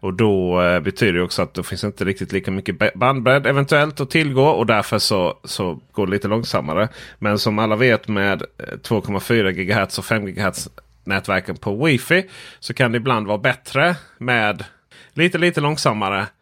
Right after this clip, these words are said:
än att de där fem gigahertz nätet inte går igenom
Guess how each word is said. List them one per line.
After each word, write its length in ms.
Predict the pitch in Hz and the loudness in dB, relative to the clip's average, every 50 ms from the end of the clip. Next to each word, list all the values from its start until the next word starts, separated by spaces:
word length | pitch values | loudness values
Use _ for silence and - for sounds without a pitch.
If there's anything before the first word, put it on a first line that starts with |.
| _ _ - _ _ | _ _ -20 _ _
än 260 | - 135 123 98 90 | 0 0 0 0 0
att 280 | 87 95 98 - - - | -2 -4 -6 -8 -12 -14
de 120 | - 113 95 | -10 -4 -2
där 120 | 107 98 | -2 0
fem 280 | - - 123 120 120 110 | 0 0 0 0 0 -2
gigahertz 500 | 101 90 95 107 98 90 - - - - - _ _ - - 123 - | -4 -4 -4 -4 -4 -4 -6 -10 -14 -16 -20 _ _ -10 -8 -4 -2
nätet 340 | - 180 - - 113 - - - - - | 0 -2 -2 -2 -8 -8 -10 -16 -12 -4
inte 320 | - 175 185 - - 147 | 0 0 0 0 -2 -6
går 140 | 135 135 147 | -6 -4 -2
igenom 380 | 147 143 127 107 110 107 98 | 0 0 0 0 0 -4 -6